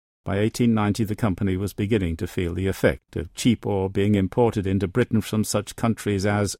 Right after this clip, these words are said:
South Africa. The Laxey workforce diminished, and as I have already said,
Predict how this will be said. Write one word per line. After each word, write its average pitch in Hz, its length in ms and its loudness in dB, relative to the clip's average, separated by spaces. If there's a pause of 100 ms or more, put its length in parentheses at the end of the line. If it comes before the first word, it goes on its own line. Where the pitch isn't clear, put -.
South 123 340 0
Africa. 139 580 0 (880)
The 160 100 -2
Laxey 151 400 2
workforce 123 680 2
diminished, 147 600 4 (520)
and 110 280 0
as 104 100 0
I 113 160 2
have 104 320 0
already 117 500 0
said, 113 400 2